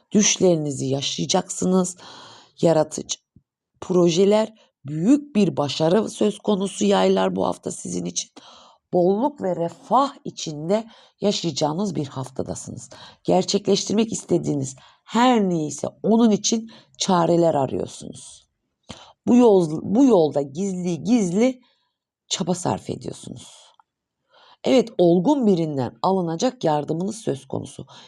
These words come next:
Yeniden, yepyeniden, yepyeni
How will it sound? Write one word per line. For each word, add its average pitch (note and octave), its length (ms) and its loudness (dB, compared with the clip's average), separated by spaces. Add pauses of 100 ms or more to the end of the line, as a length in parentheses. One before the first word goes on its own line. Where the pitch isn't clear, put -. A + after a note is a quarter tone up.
(140)
Yeniden, F3 600 2 (380)
yepyeniden, D3 920 -2 (500)
yepyeni F#3 800 0